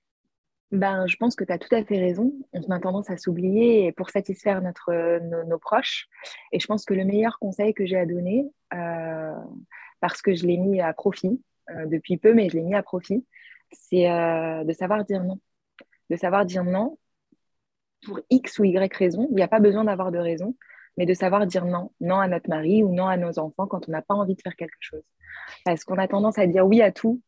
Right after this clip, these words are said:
pour, euh, satisfaire, pour pas froisser, pour, euh, euh, ne pas cré-, gé-, générer un conflit, euh, pour, euh, pour, euh, qu'on soit aimé ou pour éviter une dispute, peu importe la raison. Mais on a tendance à, à dire oui au lieu de dire non,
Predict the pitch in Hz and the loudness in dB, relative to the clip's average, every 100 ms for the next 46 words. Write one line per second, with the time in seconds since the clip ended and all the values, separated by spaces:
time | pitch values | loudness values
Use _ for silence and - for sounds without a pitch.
0 | - 185 175 170 175 165 170 - 185 208 | -8 -4 -2 -2 -2 -4 -6 -4 -4 -4
1 | - 220 226 - - - 220 - 226 208 | 0 2 2 0 -8 -2 -2 -2 -2 -2
2 | - 214 220 _ - 185 175 175 175 - | 2 2 2 _ -8 -6 -2 -2 -2 -10
3 | - - 170 165 180 185 208 - - 165 | -20 -12 -6 -4 -2 0 0 0 -2 0
4 | 160 196 180 170 160 190 202 196 202 190 | 2 4 4 2 2 2 2 2 -2 0
5 | 226 220 - 226 233 247 - - - - | 0 -2 0 4 4 2 -4 -14 -14 -8
6 | 175 175 170 175 - 190 180 180 175 - | -4 -2 -2 -4 -4 -2 2 2 0 -2
7 | - 185 180 175 196 - 208 - 233 247 | -4 0 2 0 -4 -2 -2 2 4 4
8 | 269 262 196 190 190 196 214 208 208 226 | 4 0 -2 -4 -2 -2 -4 -2 -2 -2
9 | - 254 247 - - 240 220 214 208 - | -4 -4 -4 -6 -10 -8 -6 -8 -10 -10
10 | 180 180 185 262 _ - - - 185 185 | -8 -6 -6 -10 _ -20 -16 -8 -2 -2
11 | 202 214 240 - - - 175 175 170 - | 0 0 -2 -6 -12 -4 0 2 0 -2
12 | - 165 156 156 - 160 147 180 170 220 | -10 -6 -6 -4 -4 -4 2 2 6 8
13 | 220 180 180 170 160 175 180 233 | 8 6 4 4 2 0 2 0